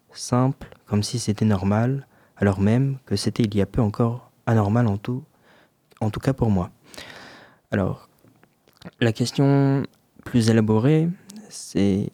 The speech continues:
comment savoir si la matière corporelle n'est pas subie en raison de circonstances, telles que temporelles ou financières, et à quoi s'ajouterait une différence génétique dévanta-,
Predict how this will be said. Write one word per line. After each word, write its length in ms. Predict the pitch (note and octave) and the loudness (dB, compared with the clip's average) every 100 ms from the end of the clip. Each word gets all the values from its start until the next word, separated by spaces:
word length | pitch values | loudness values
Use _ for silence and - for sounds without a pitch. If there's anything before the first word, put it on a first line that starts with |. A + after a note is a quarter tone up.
| - - | -10 0
comment 260 | A#2 B2+ | 4 4
savoir 420 | A#2 A2+ A#2 D#3 | 2 2 2 2
si 140 | D3+ A2+ | 0 2
la 80 | G#2 | 4
matière 600 | G#2+ - C3 A#2+ A#2 - | 2 2 2 2 0 -2
corporelle 800 | A2 - A2 G#2 A#2 C3+ D3 D3+ | -2 0 0 2 4 4 2 2
n'est 160 | A2 A2 | 2 2
pas 220 | A#2+ A2 | 0 -2
subie 500 | - - A2+ B2 C3 | -2 0 2 2 2
en 140 | G#2+ G#2 | 2 2
raison 320 | A2 A2 A#2 | 2 2 2
de 100 | G#2 | 2
circonstances, 920 | - A2 - G2+ - - E3 F3+ - _ - | -2 -6 -2 -2 -2 0 0 -2 -8 _ -4
telles 160 | G#2+ - | -4 0
que 200 | G2+ F#2 | 0 0
temporelles 540 | - G#2+ A2 A#2 A2 | 0 0 2 2 2
ou 60 | F#2+ | 0
financières, 720 | - G2 F#2+ - C3 D#3 - - - - _ - | 0 -2 -2 -2 0 -2 -6 -20 -20 -20 _ -4
et 80 | A#2 | 2
à 120 | G#2+ | 2
quoi 160 | G#2+ A#2+ | 2 2
s'ajouterait 540 | B2 A2+ A#2 - B2+ | 2 2 0 2 4
une 140 | A2+ | 4
différence 420 | G#2+ A2 A2+ A2+ G#2 | 2 2 2 4 4
génétique 540 | A2 G#2+ G#2 B2+ A2+ - - B1 | 4 2 2 0 -2 -8 -12 -10
dévanta-, 720 | - A2+ A2+ G#2+ A2 G#2+ G2 | -8 -2 -2 0 -2 2 2